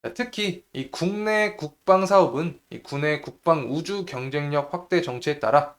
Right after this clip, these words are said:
이 시장 성장 가능성이 높으면서, 이 자회사가 영위하고 있는 이 위성 영상 데이터 분석 사업과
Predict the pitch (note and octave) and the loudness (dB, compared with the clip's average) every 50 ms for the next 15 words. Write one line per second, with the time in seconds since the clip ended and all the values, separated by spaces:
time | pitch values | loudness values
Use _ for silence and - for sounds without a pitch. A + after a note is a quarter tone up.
0 | _ _ _ _ - - - E3+ D#3+ D#3+ F3 E3+ E3+ E3+ E3+ - F#3+ G#3 G#3 F3+ | _ _ _ _ -18 -8 -6 -4 0 2 2 2 2 0 -2 -4 -4 -4 0 2
1 | F#3+ D3 - - _ _ - A#2 - - - A2+ B2 C#3 D3 C#3 - D3+ D3+ D#3+ | 0 0 0 -4 _ _ -20 -18 -12 -6 -6 -4 -4 -4 -4 -4 -2 -2 -2 -2
2 | D#3 C3 A#2 - - E3+ E3 C3+ A#2 A#2 C#3 C#3 C#3 - _ _ _ _ _ - | -2 -4 -6 -6 -6 -6 -4 -4 -4 -4 -4 -6 -6 -10 _ _ _ _ _ -14
3 | A#2 - - - B2 C3 F3+ G#3 G#3+ - A3 G#3 G3 G3+ G3 D#3 C3 C3+ C#3+ D#3+ | -12 -8 -2 6 8 8 8 8 8 8 8 8 8 6 4 4 2 2 2 2
4 | E3+ E3+ E3 F3 F3 D3+ C3 D3 D3+ C#3+ - _ _ _ _ - A#2 G#2+ A2 A#2+ | 4 4 4 4 2 2 2 -2 -4 -6 -8 _ _ _ _ -14 -12 -10 -6 -2
5 | E3 F3 F3 F3 F3 E3 D#3+ E3 D#3+ D#3+ D#3 - - B2 D3+ D#3+ - G3 F3+ D#3+ | 0 2 4 4 4 4 4 2 2 2 0 -4 -4 -4 -4 -2 -2 -4 -4 -2
6 | D#3 D3 D#3 - - D3 C3 - - - - - - | -4 -4 -4 0 2 2 2 2 -2 -8 -12 -12 -14